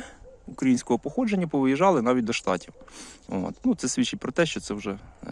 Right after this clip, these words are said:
давно прописане, і, е, с-, там, е, щупали, поки що прописується тільки на рівні кордоні з Польщею,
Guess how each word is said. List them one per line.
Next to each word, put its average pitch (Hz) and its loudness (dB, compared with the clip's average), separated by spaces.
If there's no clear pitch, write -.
давно 104 2
прописане, 190 -2
і, 214 -2
е, 123 -2
с-, 120 -6
там, 147 4
е, 113 0
щупали, 170 2
поки 147 0
що 131 -4
прописується 123 -2
тільки 107 -6
на 98 -4
рівні 107 0
кордоні 107 -2
з - -12
Польщею, 208 0